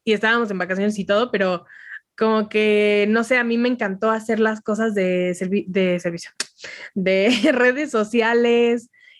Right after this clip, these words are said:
y como que meterle mi, o sea, porque a mí me encanta esa cosa, ¿no? Yo casi, casi ya podría meterme algo de marketing porque ya lo, <laughs> ya con todo lo que hicimos, creo que ya,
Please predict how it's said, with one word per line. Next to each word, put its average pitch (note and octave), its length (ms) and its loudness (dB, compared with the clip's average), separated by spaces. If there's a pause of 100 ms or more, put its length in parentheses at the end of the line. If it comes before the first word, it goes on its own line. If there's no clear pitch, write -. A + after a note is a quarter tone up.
y F#3+ 140 -14
como F#3+ 380 0
que F#3 680 -2
meterle A#3 880 2
mi, A3+ 280 0
o A3+ 40 -6
sea, B3 160 -2
porque A#3+ 200 -2
a A#3+ 40 0
mí C#4 140 2
me D#4 100 2
encanta C#4 340 -2
esa A#3 200 -4
cosa, G#3 240 -2
¿no? F3 220 -2
Yo G#3+ 180 -2
casi, A3+ 240 -4
casi F3+ 220 -6
ya F3+ 180 -2
podría F3 600 -2
meterme F#3+ 400 -2
algo F#3 200 -2
de F3+ 60 -2
marketing F#3 600 -2
porque D#3+ 540 -6
ya E3 120 -2
lo, F3 140 -2 (100)
<laughs> C4 340 0
ya B3+ 220 0 (640)
con C#4+ 200 0
todo D4 140 2
lo D4 160 0
que G#3+ 80 -4
hicimos, C4 480 0
creo B3+ 160 -6
que A#3+ 220 -2
ya, G#3 300 -2